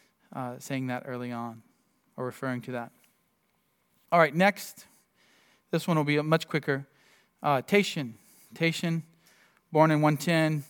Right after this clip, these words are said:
probably died around one seventy-two. Tatian's interesting 'cause we have some, some good and some not so good with Tatian. Uh, Tatian was Syrian by birth. So he comes from Syria, and he was a student of Justin Martyr.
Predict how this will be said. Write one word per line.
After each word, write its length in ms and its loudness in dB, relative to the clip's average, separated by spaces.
probably 220 2
died 260 4
around 300 -2
one 420 -2
seventy-two. 960 -8
Tatian's 400 2
interesting 480 2
'cause 160 -8
we 80 -4
have 240 2
some, 380 -4
some 220 -4
good 260 6
and 120 -4
some 140 -4
not 220 0
so 100 -10
good 220 -6
with 140 -8
Tatian. 440 -10
Uh, 180 6
Tatian 600 2
was 180 2
Syrian 480 2
by 100 2
birth. 260 -2
So 40 -20
he 100 -8
comes 220 2
from 100 -2
Syria, 460 -2
and 320 0
he 120 0
was 100 0
a 60 -8
student 420 0
of 220 8
Justin 420 -2
Martyr. 320 2